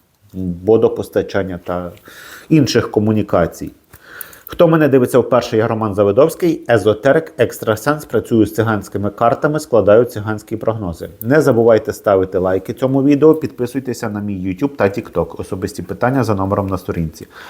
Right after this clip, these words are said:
Я хочу взяти три колоди карт. На кожній колоді я витягну по чотири карти. Я думаю, цього буде більш ніж достатньо. Добре, давайте ми з вами подивимося. Так,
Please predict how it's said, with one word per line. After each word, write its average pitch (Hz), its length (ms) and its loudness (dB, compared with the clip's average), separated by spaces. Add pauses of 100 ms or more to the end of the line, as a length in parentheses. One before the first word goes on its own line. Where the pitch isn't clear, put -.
(120)
Я 135 140 6
хочу 180 340 0
взяти 127 320 2
три 135 260 2
колоди 90 420 0
карт. 131 440 -2 (920)
На 127 160 2
кожній 120 380 2
колоді 135 360 4
я 113 80 6
витягну 113 520 -2 (640)
по 147 160 4
чотири 127 380 2
карти. 90 460 -4 (1120)
Я 117 180 4
думаю, 120 340 4
цього 107 280 2
буде 104 260 2
більш 117 380 -2
ніж 104 260 -2
достатньо. 90 720 -4 (1400)
Добре, 127 460 2 (160)
давайте 113 520 2
ми 107 100 -2
з 92 80 -6
вами 95 280 -2
подивимося. 98 1080 0
Так, - 280 -2